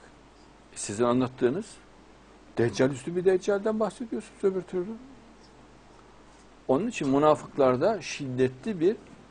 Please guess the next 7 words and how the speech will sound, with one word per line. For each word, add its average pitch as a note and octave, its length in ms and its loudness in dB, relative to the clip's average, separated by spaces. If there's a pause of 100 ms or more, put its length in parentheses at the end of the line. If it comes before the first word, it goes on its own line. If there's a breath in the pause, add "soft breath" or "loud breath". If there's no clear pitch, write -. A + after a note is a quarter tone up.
(680)
Mehdi D3 380 2
aleyhtarlığı F#2+ 600 0
başladı. - 500 -12 (120)
Bir E4 120 -4
şekilde G#3+ 340 2
kurtulmak E3 480 0
istiyorlar. F2 460 -6